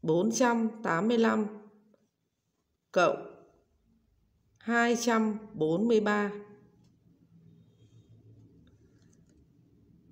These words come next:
Năm cộng ba bằng tám, viết tám. Bộ, ta-, tám cộng bốn bằng mười hai, viết hai nhớ một. Bốn cộng hai bằng sáu, thêm một bằng bảy.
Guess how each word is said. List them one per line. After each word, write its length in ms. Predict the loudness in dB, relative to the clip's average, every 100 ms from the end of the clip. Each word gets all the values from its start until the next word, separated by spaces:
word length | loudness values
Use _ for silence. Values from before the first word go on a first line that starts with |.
| _
Năm 500 | 2 4 4 2 -2 -12 0
cộng 200 | 2 4
ba 400 | 4 4 2 0
bằng 180 | -2 -2 -2
tám, 480 | -2 -2 -4 -8 -4
viết 260 | 0 0 0
tám. 460 | 0 0 -2 -8 -14 -20 -20 _ _ _
Bộ, 400 | 4 6 6 4
ta-, 380 | 4 4 2 -2 0
tám 280 | 2 2 2
cộng 220 | -2 4
bốn 400 | 4 6 2 -2
bằng 200 | -2 0
mười 140 | 2 2
hai, 360 | 2 0 0
viết 280 | 0 0 0
hai 340 | 0 0 0
nhớ 200 | 0 2
một. 480 | 2 4 4 0 -12 -18 -20 -20 -20 _
Bốn 300 | 2 6 6
cộng 180 | 4 0
hai 280 | 2 0 2
bằng 180 | 0 -2
sáu, 420 | 0 0 0 0
thêm 240 | 2 2 2
một 240 | 0 -2
bằng 240 | -4 -2 0
bảy. 240 | 0 -2